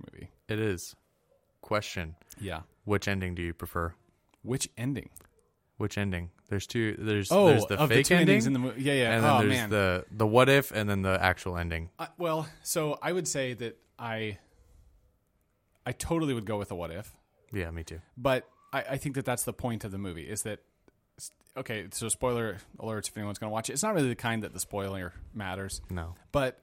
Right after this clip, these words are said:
Speaker 1: there's a love interest between Ryan Gosling and Emma Stone, and they are kinda like this, sh-, both dreamers, both artists, wanting to pursue their careers,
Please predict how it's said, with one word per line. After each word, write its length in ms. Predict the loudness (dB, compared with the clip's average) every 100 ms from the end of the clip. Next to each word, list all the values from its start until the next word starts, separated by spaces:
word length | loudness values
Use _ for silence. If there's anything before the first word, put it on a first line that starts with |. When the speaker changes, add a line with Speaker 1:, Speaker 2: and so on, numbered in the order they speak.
| -6
Speaker 1:
there's 420 | -2 -2 -2 -4 _ -20 -12
a 140 | -10
love 220 | -4 -2
interest 440 | -2 -4 -2 -2 -4 _
between 580 | -10 -8 -8 -6 -8 -10 -16 -6
Ryan 260 | -4 -2
Gosling 520 | -2 -4 -4 -8 -10 -12
and 80 | -10
Emma 160 | -6
Stone, 420 | -6 -6 -8 -12 -16 _ _ _ -10
and 180 | -10 -6
they 560 | -6 -6 -6 -8 -10 -12 _ _ _ _ _
are 140 | -12
kinda 220 | -8 -6 -4
like 240 | -6 -6
this, 280 | -8 -6 -6
sh-, 160 | -8 -14 _
both 400 | -4 -2 -2 -8 -14
dreamers, 480 | -6 -4 -4 -6 -6
both 280 | -6 -6 -4
artists, 600 | -6 -6 -4 -4 -6 -10 _ _
wanting 240 | -6 -4 -4
to 100 | -6
pursue 320 | -2 -2 -2
their 120 | -6
careers, 580 | -6 -6 -4 -4 -6 -8